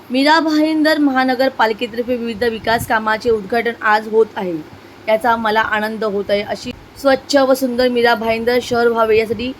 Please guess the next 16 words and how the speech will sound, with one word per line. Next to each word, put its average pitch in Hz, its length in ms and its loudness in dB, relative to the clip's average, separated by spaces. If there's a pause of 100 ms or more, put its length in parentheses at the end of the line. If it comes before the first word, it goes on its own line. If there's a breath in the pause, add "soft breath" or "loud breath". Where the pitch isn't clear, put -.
(260 loud breath)
शासन 254 380 2
विविध 254 300 -2 (140)
विकास 247 420 -2
प्रकल्प 247 480 -2 (540)
राबवित 226 500 2
आहेत, 208 340 0
असे 220 220 -2
प्रतिपादन 220 580 -2
महाराष्ट्राचे 220 520 0
मुख्यमंत्री 247 680 -2
एकनाथ 220 360 -4
शिंदे 220 380 -2 (380 loud breath)
यांनी 262 220 2 (100)
आज 226 360 2
केले. 190 260 -4 (720)
मुख्यमंत्री 330 720 2